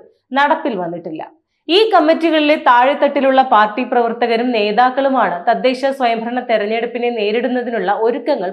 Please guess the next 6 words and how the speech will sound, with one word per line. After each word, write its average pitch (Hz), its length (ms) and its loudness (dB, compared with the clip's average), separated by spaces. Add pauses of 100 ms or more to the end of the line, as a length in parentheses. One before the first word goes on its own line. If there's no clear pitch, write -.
പൂർത്തീകരിക്കേണ്ടത്. 220 880 -6 (580)
ഇതൊന്നും 359 520 4
പൂർത്തീകരിക്കാൻ 320 640 2 (100)
കഴിയാത്തതാണ് 277 800 2 (160)
ഈ - 20 2 (160)
തെരഞ്ഞെടുപ്പിൽ 262 560 0